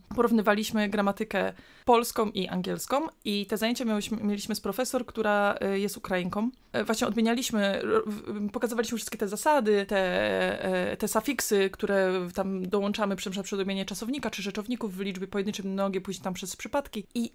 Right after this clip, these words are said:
czasem my tworzyliśmy takie słowa, że my patrzyliśmy na tą tablicę i ona pytała nas: "No,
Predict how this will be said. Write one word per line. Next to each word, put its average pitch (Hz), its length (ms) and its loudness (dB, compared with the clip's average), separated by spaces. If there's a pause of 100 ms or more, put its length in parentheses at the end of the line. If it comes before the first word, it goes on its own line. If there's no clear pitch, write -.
czasem 320 380 2
my 247 80 6
tworzyliśmy 240 440 0
takie 277 360 -4
słowa, 180 600 -2
że 196 120 -4
my 196 120 0
patrzyliśmy - 220 -4 (200)
na - 20 -4
tą 190 140 -8
tablicę 180 680 -8
i 196 180 -10
ona 190 280 -2
pytała 196 380 -4
nas: 196 340 -4
"No, 247 240 4